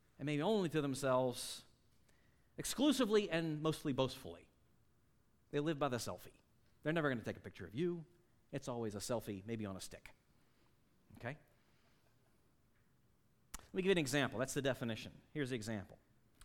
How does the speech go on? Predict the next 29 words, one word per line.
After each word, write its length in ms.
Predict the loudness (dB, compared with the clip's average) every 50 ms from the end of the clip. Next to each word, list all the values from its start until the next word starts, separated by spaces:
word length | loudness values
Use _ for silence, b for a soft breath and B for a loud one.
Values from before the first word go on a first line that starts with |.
| b b b b b b b b b b b
"As 100 | -2 0
the 80 | 0 2
brains 380 | 4 4 4 6 4 2 2
behind 500 | 2 0 2 2 4 4 4 4 4 2
the 60 | 4 6
Roby 240 | 6 6 6 6
House, 440 | 4 4 2 2 2 0 -2 -6 -10
Falling 340 | 4 6 8 8 8 6 4
Water, 500 | 4 2 4 4 4 4 4 2 0 -2
Talesian 400 | -2 2 2 2 2 2 0 0
West, 440 | 2 2 2 2 2 0 -6 -4 -4
the 60 | 0
Guggenheim, 640 | 2 4 4 4 4 4 4 4 4 2 2 0 -2 -2
and 160 | -2 -4 -4 -2
countless 420 | -4 -4 -4 -4 -4 -6 -6 -2 0
other 220 | 0 2 2 2 0
design 400 | -2 -2 0 0 0 0 0 0
benchmarks, 560 | 0 -2 -2 -4 -6 -6 -6 -4 -6 -8 -14 b b b b b b
Frank 280 | 0 2 2 2 2 2
Lloyd 280 | 4 6 6 6 4
Wright 280 | 4 4 4 4 4 2
is 120 | 0 -2
arguably 520 | 2 4 4 4 4 2 0 0 0 0 0
the 80 | -2
genius 720 | -4 -4 -6 -2 0 2 4 4 4 2 0 -2 -4 -4
of 160 | -2 -4 -6 -4
twentieth 300 | -6 -6 -6 -6 -6 -8
century 340 | -6 -8 -8 -6 -6 -6
architecture. 520 | -6 -6 -6 -8 -10 -12 -12 -14 -14 -20